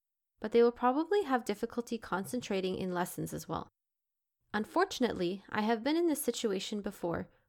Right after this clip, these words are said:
where a child is so exhausted from a hectic schedule that they can hardly focus in their lesson. It is clear to me they are on autopilot and not really learning.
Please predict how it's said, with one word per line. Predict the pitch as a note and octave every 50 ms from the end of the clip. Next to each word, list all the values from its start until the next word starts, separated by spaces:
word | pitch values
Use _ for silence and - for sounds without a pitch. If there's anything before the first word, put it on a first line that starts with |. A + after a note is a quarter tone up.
| _ -
where | G#3+ G#3+
a | G#3+ A3
child | - - B3 A#3+ A#3+ -
is | A3 -
so | - - - A3+ B3 -
exhausted | - E4 D4+ - G3+ F3+ F#3 F#3+ - A3 G3+
from | - - G3 F#3+
a | F#3+
hectic | F#3 F#3+ F#3+ - - B3 A#3 -
schedule | - - F#3 F3 E3 - F3 E3+ F3 - - _ _ _ _ _ _ _
that | - A3 A3
they | - D#4+
can | D#4 - D#4
hardly | B3 - - A3+ G#3+ A3 A3+ A3+
focus | A3 - - F#3 F3+ - - F#3+ -
in | - - F#3+ F#3 F#3
their | F3+ F3
lesson. | D#3+ D#3+ - - - - - - F#3+ - _ _ _ _ _ _ _ _ _ _ _
It | - A3+
is | A#3 A#3+ -
clear | - - D#4+ F4 F#4+
to | - - E4+
me | C4+ A#3+ A#3
they | A3+ G#3+ G#3 G3+
are | G3
on | F#3+ F#3+ F#3 -
autopilot | - A3+ B3 B3+ B3+ B3+ B3+ - - B3 A#3+ A#3 A#3 - - -
and | - G3+ F#3+ F#3+
not | F#3 F#3 - -
really | F3+ F3+ F3 F3
learning. | D#3+ E3 - - A2+ - - G3